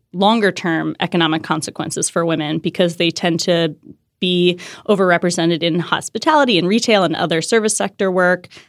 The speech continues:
that, um, may be gone for good depending on how the economy bounces back from this epidemic,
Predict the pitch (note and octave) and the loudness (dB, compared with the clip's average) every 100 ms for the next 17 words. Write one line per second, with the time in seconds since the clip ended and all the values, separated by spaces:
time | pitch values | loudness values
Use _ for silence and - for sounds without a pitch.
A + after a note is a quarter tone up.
0 | _ F3 F3 E3 D#3+ - _ - F3+ E3 | _ -4 0 2 0 -4 _ -4 -2 0
1 | D#3+ D3+ F#3 G3+ A3 F#3 F3+ F3 F#3+ F3 | -4 -6 0 2 2 0 -2 -2 0 0
2 | D#3+ F3+ C#4+ A#3+ F3+ F#3+ F3 E3+ D#3+ D#3 | 0 2 2 2 2 0 0 0 0 0
3 | - - E3+ E3 D#3+ D#3 - - _ E3+ | -4 -4 0 0 0 -4 -10 -18 _ -2
4 | D#3+ E3 E3 D#3+ D#3 D3+ E3+ - G3+ G#3+ | 0 0 0 0 -2 -6 -8 -2 -2 -2
5 | F#3 F3 E3+ D#3+ D#3+ D#3+ D#3+ D#3+ | -8 -6 -6 -8 -6 -4 -4 -6